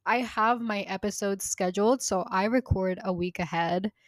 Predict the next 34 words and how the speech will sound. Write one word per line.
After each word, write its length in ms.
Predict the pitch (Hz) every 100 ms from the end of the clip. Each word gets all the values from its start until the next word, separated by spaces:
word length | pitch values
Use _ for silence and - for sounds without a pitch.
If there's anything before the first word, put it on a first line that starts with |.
| _ -
or 240 | 196 180
two 240 | 180 196
weeks 360 | 196 220 220 -
if 140 | 214
I 100 | 202
can 500 | 208 233 226 240 262 - - - -
and 360 | 214 196 190
schedule 440 | 190 - 180 175 175
them. 280 | 170 185 202 _ _ _
But 180 | 285 254
for 100 | 330
some 400 | - - 285 285
reason, 640 | 285 269 262 254 254 247 - _ _ _ _ _ 208
the 520 | 196 190 185 175 160 _ -
episode 560 | 233 269 254 262 254
that 80 | 220
you're 160 | 208 208
about 280 | 190 180 -
to 120 | 185
listen 420 | 175 202 - 247
to 400 | 233 269 262 262
did 200 | 196 214
not 280 | 202 208 208 -
save 640 | - - 175 220 262 226
or 220 | 165 196
schedule. 760 | - - 156 190 302 339 370 359 _ _ _ _ _ _
So 540 | - 262 262 254 247 190 -
this 240 | 226 302
is 120 | 320 269
me 220 | 233 233
re-recording 640 | 214 208 202 - 190 196
the 60 | 247
episode. 600 | 196 185 - 190 220 269
Um, 360 | - 202 190 185